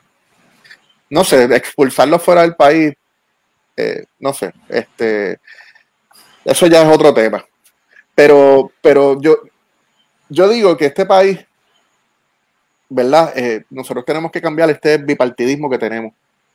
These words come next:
Eh, y ya es hora. Tenemos que sacar, eh, a, eh, ese cáncer que, que tenemos como, como,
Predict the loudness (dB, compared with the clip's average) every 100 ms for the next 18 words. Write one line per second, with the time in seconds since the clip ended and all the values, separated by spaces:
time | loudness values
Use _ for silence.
0 | -12 -4 -2 -2 -6 -12 _ _ _ _
1 | _ _ -6 -4 0 2 2 2 2 -2
2 | _ -6 -6 -6 -6 -2 0 2 2 0
3 | -4 -2 0 0 -2 -2 -2 -2 -6 -8
4 | -10 -12 _ -20 -20 -20 _ _ _ _
5 | -12 -4 0 0 -2 -2 -2 -2 -8 _
6 | _ _ 0 2 0 -2 -4 -6 -10 -6
7 | -4 0 0 0 -4 -6 -6 -4 -4 -4
8 | -8 -10